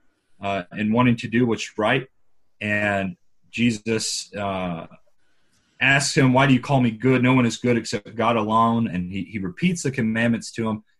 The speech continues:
And this young man says, "Teacher, I've kept all these things from my youth up." And Jesus said, "There is one thing you lack." What did he tell him, Jeff?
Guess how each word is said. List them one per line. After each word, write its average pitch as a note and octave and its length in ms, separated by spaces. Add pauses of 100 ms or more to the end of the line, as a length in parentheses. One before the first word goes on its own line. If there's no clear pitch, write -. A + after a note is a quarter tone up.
(200)
And G#2 80
this C3+ 140
young D#3+ 180
man C#3 180
says, B2+ 220
"Teacher, C#3+ 360
I've A#2+ 180
kept C#3 240
all B2 120
these A2 180
things G#2 240
from F#2+ 120
my F#2 80
youth F2+ 240
up." G#2+ 320 (720)
And A2 320 (320)
Jesus B2+ 480
said, A#2 240
"There A2 200
is G2+ 240
one B2+ 280
thing A#2+ 280
you G2 340
lack." F2 240 (380)
What C#3 120
did D3 120
he A#2 180
tell G#2+ 240
him, E2+ 80
Jeff? E2+ 280